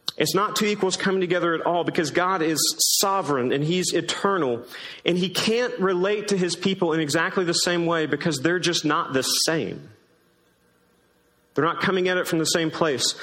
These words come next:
So, because of that, the covenant arrangement, the covenant love that God has with his people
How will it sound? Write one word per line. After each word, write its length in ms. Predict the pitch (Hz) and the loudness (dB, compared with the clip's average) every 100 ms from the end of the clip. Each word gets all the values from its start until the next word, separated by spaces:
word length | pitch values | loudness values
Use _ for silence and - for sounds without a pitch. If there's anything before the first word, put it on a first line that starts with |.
| - - | -12 -8
So, 680 | - - 226 180 226 226 - | -2 2 2 2 -2 -6 -4
because 300 | 165 196 247 | -2 0 2
of 140 | 240 156 | 0 0
that, 300 | 147 147 - - - - | 0 0 -6 -12 -10 -4
the 80 | |
covenant 560 | 160 - 208 233 254 254 | 0 2 2 2 0 0
arrangement, 840 | 226 156 165 175 185 - 113 113 147 | 0 2 0 0 0 0 0 0 0
the 40 | |
covenant 480 | 143 196 233 220 160 | 0 0 0 0 0
love 520 | 151 165 190 190 156 | 2 2 2 0 0
that 160 | 156 156 | 0 2
God 220 | 160 160 | 0 0
has 340 | 147 156 151 | 0 0 0
with 200 | 147 131 | -2 0
his 260 | 165 190 190 | 0 0 -2
people 520 | - 185 120 107 113 | -2 0 0 -2 -4